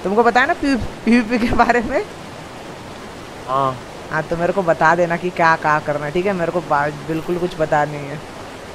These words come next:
Speaker 2: <laughs> इतना भी pro नहीं हूँ भाई।
Speaker 1: अरे ऐसा कैसे भाई?
Speaker 2: <laughs>
Speaker 1: आ जाओ चलो।
Speaker 2: हाँ, मैं वो ले लेता हूँ, क्या नाम?
Speaker 1: सी फ़ोर ले रहे हो क्या?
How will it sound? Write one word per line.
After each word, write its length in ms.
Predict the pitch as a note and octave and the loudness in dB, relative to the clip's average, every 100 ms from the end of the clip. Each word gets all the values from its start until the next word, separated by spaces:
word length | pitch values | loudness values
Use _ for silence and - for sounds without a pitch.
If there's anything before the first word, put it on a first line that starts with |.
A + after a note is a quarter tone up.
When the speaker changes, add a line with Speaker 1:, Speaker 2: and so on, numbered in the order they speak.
| - - - - - - | -14 -14 -14 -14 -12 0
Speaker 2:
<laughs> 480 | G3+ G3 F#3+ D3+ | 2 4 2 2
इतना 220 | G3+ G3+ G#3 | -2 2 0
भी 140 | G#3 | 0
pro 220 | E3 F3+ | -4 -4
नहीं 160 | F3 D#3+ | -2 -4
हूँ 140 | C#3+ B2+ | -6 -8
भाई। 200 | G2 C#3+ - - - - F3 | -4 -4 -6 -14 -14 -6 0
Speaker 1:
अरे 240 | G3+ G#3+ | 4 6
ऐसा 300 | G3+ G3+ A3+ | 6 6 4
कैसे 260 | G#3 G#3 G#3+ | 4 4 4
भाई? 400 | G3+ F3+ F#3 F3+ - - - | 6 4 2 -2 -6 -14 -4
Speaker 2:
<laughs> 60 | A#2+ F3 D3 C#3 A2+ - - E3 | 4 6 8 6 4 -12 -8 0
Speaker 1:
आ 100 | E3+ | 2
जाओ 140 | E3+ | 2
चलो। 240 | D#3+ D#3+ | 0 -2
Speaker 2:
हाँ, 580 | D#3 C#3 C3+ C3 C3 C3 | -2 -2 0 2 2 0
मैं 200 | C3 D3+ | 0 -4
वो 180 | D#3 E3+ | -2 0
ले 160 | E3+ D3 | 2 2
लेता 300 | B2+ A2+ A2 | 2 -4 -10
हूँ, 120 | - | -8
क्या 100 | A#2 | -10
नाम? 480 | G#2+ - - - - | -10 -16 -14 -12 -2
Speaker 1:
सी 100 | G#3 | 4
फ़ोर 180 | A#3+ | 4
ले 120 | B3+ A3 | 6 6
रहे 100 | F#3 | 6
हो 60 | |
क्या? 160 | F#3 | 4